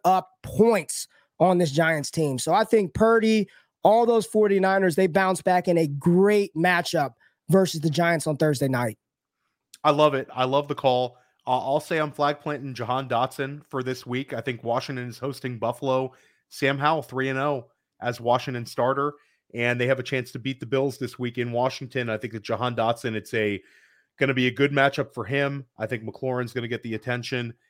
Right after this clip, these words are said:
Speaker 2: This is gonna be a classic Dotson game. I think he finds the end zone, maybe finds the end zone twice. Game comes right down to the wire. Washington's have a chance to win this game at home. Ray, this was awesome today.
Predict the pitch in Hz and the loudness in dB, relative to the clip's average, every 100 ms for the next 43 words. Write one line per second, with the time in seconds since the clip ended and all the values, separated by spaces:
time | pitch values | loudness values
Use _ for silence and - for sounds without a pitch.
0 | _ - - 131 117 113 - 123 131 117 | _ -14 -6 -4 -2 -2 4 4 4 -2
1 | - 113 120 123 113 113 113 110 101 101 | -2 0 0 -6 -4 -2 -2 -4 -6 -6
2 | 117 117 113 113 113 117 113 110 117 120 | -2 -2 -2 -4 -4 -6 -2 -2 -2 -4
3 | 120 107 113 107 110 110 - 113 117 120 | -4 -4 -6 -4 -4 -6 -4 -2 -2 -4
4 | - _ _ 117 120 120 123 - 117 127 | -16 _ _ -4 -4 -2 -4 0 0 2
5 | 127 123 110 113 113 107 107 110 117 107 | 0 0 -2 0 2 0 -4 -6 -8 -6
6 | 107 98 117 107 - 104 107 - 107 104 | -6 -6 -10 -10 -10 -10 -10 -10 -8 -6
7 | 104 98 113 127 139 - - - _ _ | -8 -6 -4 -4 -4 -10 -20 -20 _ _
8 | _ - 127 151 156 143 127 - 120 131 | _ 2 8 8 8 2 -2 -6 0 2
9 | 139 - 135 143 135 131 135 | 4 0 -4 0 2 2 0